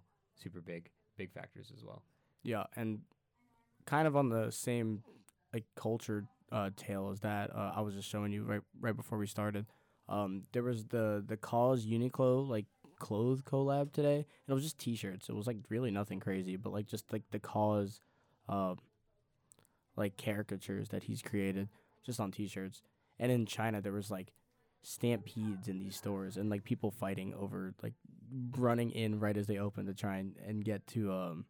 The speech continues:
Speaker 2: to these shirts. And we, we've kinda seen that in, in the U S a little bit when, uh, obviously, like, when Concords came out,
Speaker 1: Mm-hmm.
Speaker 2: like, eight years ago now. Ooh, that, that's a long time ago. I don't like thinking of that. But, I mean, people died back then. People actually got, like, trampled. And this is, like, on New Year's Eve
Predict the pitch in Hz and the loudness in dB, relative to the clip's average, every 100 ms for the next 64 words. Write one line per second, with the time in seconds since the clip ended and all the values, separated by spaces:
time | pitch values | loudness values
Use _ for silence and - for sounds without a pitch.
0 | _ _ _ - 113 101 - - 107 - | _ _ _ -2 0 0 -2 0 0 0
1 | - _ _ _ _ _ _ 113 113 107 | -8 _ _ _ _ _ _ -2 0 2
2 | 135 135 143 131 147 160 - 123 104 95 | 2 6 4 6 6 6 4 2 2 -2
3 | 107 104 101 95 113 104 107 104 104 101 | -2 -2 -2 -4 -2 2 6 6 6 2
4 | 101 98 101 98 98 98 92 92 95 98 | 0 0 2 0 0 -2 0 -2 -4 -8
5 | - _ _ _ _ _ - 110 107 107 | -14 _ _ _ _ _ -4 -2 0 0
6 | 107 98 - - 117 101 - 104 104 107 | 0 0 -6 -4 0 0 0 0 2 0
7 | 98 - 104 101 98 - _ - - - | 0 -2 0 0 -2 -6 _ -20 -20 -20
8 | _ _ - 101 - 107 104 101 101 - | _ _ -10 -10 -4 -4 -4 -4 -4 -6
9 | 101 98 98 113 107 110 98 - 104 95 | -6 -6 -4 -4 -4 -6 -10 -10 -10 -8
10 | - 92 90 92 95 95 95 98 101 - | -8 -8 -8 -8 -6 -6 -6 -6 -8 -8
11 | 104 101 98 101 - - - - 147 135 | -8 -6 -2 -4 -4 -14 -8 4 6 8
12 | 123 - 175 123 107 117 147 107 95 92 | 4 2 4 4 6 6 6 2 -4 -4
13 | 95 131 120 117 120 113 101 107 113 113 | 0 4 6 6 4 4 2 0 0 0
14 | 95 98 107 117 113 113 110 107 104 107 | 0 0 0 0 0 0 2 2 4 4
15 | 107 101 101 104 | 4 2 -2 -4